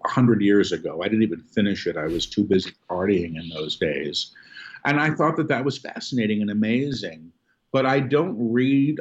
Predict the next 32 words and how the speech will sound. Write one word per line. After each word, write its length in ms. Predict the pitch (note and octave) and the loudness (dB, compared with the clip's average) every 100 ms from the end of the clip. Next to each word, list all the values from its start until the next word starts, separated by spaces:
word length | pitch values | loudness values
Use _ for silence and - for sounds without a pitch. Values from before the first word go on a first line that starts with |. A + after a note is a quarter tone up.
| - | -2
other 220 | A#2 B2+ | 0 0
people's 580 | B2 A2+ A2 A2+ A2+ A2 | 0 -2 -2 -2 -4 -2
work. 460 | B2+ F3 G2 - - | 0 2 0 -4 -4
And 240 | A#2 A#2 | 0 0
I, 260 | A#2 B2+ C#3 | 2 0 0
I 140 | C3+ G3+ | 0 0
suspect 520 | - - - F3+ - | 0 -2 0 0 2
I 100 | C#3 | 0
would 180 | C#3+ C#3 | 0 -2
probably 320 | C3 C3+ D3 | -2 0 0
benefit 560 | A2+ A2+ D3+ D#3 C3+ - | 0 -2 -2 -2 -4 0
greatly 420 | A#2 A#3+ G2+ F2+ | 0 0 -2 -4
if 140 | - | -4
I 100 | A2+ | -4
did, 420 | A2+ G#3+ C4 - _ _ _ _ _ _ | -2 -2 -4 -8 _ _ _ _ _ _
because 480 | A#2+ - B2+ A#2 A#2 | 0 0 2 2 4
there 160 | A#2+ B2+ | 2 2
are 40 | |
things 400 | B2 B2+ C#3+ C3+ | 0 -2 -2 -2
that 120 | C3 | 0
my 160 | A2+ A#2+ | 2 2
guides 400 | C3+ G#2+ A2 - | 2 2 0 0
don't 240 | - A2+ | -2 0
talk 320 | A2+ C3 F3+ B2 | -2 -6 -4 -2
about 320 | F#2 F2+ G2+ | -2 0 2
or 80 | G#2 | 2
that 180 | G#2+ | 2
they 160 | A2+ G#2+ | 2 2
may 280 | G2+ A#2 F3 | 4 4 2
talk 340 | - F#2+ F2+ | 0 -2 -2
about 300 | F2+ F#2 F#2+ | -2 -4 -4
that 120 | G#2 | -6